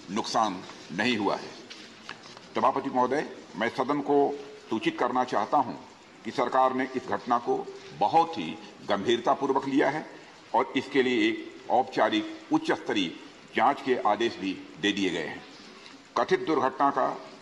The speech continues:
सटीक कारण जांच के बाद ही पता चल पाएगा।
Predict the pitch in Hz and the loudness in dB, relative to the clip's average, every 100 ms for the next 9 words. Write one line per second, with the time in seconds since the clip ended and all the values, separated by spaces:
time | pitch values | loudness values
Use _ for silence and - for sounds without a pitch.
0 | - 135 165 170 - 113 101 98 - - | -4 -4 0 -2 0 0 0 0 -6 -8
1 | - - 123 127 - 127 98 110 120 123 | -6 0 4 4 2 0 4 2 2 -2
2 | - - - 101 120 104 98 - 80 - | -2 -4 -2 0 0 0 -2 -2 -6 -6